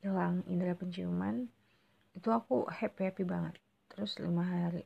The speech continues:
seminggu kemudian setelah aku bisa cium, itu mulai kayak aku malah down, malah <laughs> kayak malas megang H P, malas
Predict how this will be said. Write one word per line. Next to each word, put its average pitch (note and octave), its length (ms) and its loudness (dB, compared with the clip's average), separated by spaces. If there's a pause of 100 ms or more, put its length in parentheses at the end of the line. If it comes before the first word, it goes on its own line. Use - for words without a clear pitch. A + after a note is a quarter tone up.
seminggu F3 480 -4
kemudian F3 720 -2
setelah F3 400 -4
aku F3+ 400 -10 (400)
bisa E3+ 320 -6
cium, G3+ 480 -2 (1300)
itu G#3+ 160 -2
mulai G#3 480 4
kayak G3 320 -2 (240)
aku G#3+ 240 -4
malah G3 400 2 (640)
down, F#3 320 2 (160)
malah F3 400 0
<laughs> - 160 -14
kayak F#3 240 2 (480)
malas F3 400 0
megang E3+ 240 4
H G#3+ 160 2 (160)
P, G#3 240 2
malas F3+ 560 -4